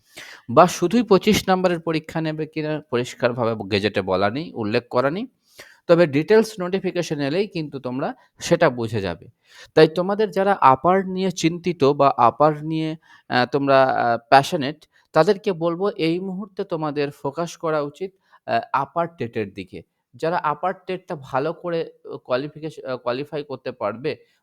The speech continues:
বা ভালো নাম্বার তুলতে পারবে, তাদের কিন্তু চাকরি পাওয়ার সম্ভাবনা খুব বেড়ে গেছে, বেড়ে যাবে। তো আপার টেটে কী কী থাকে, সিলেবাসটা কী, সে নিয়ে একটু আমি,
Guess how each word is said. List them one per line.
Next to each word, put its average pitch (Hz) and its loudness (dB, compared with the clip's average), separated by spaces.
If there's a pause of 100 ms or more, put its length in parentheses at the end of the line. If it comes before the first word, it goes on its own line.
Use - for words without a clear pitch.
(120)
বা 120 -2
ভালো 123 -2
নাম্বার 131 -4
তুলতে 117 -10
পারবে, 117 -6 (320)
তাদের 147 -2
কিন্তু 139 -12
চাকরি 143 -10
পাওয়ার 131 -4
সম্ভাবনা 110 -8
খুব 170 -12
বেড়ে 107 -6
গেছে, 90 -10 (380)
বেড়ে 135 4
যাবে। 85 0 (400)
তো 196 2
আপার 180 4
টেটে 196 -6
কী 185 -8
কী 185 -8
থাকে, 180 -8
সিলেবাসটা 143 -2
কী, 220 -12
সে 147 -4
নিয়ে 143 -4
একটু 131 -6
আমি, 131 -6